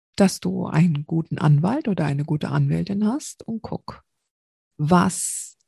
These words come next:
wie du das verargumentieren kannst. Nicht alles ist möglich,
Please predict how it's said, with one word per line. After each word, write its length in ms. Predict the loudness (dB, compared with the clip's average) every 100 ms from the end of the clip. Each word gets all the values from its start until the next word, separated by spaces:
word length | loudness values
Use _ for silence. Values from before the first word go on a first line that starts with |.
| _ 0
wie 120 | 2
du 120 | 4
das 300 | 2 0 -2
verargumentieren 760 | -2 0 2 2 0 -4 -6 -6
kannst. 400 | -8 -8 -14 -20 _ _ _ _ _
Nicht 380 | 4 4 4 0
alles 320 | 2 4 2
ist 180 | 2 4
möglich, 640 | 4 4 2 -12 -20 -20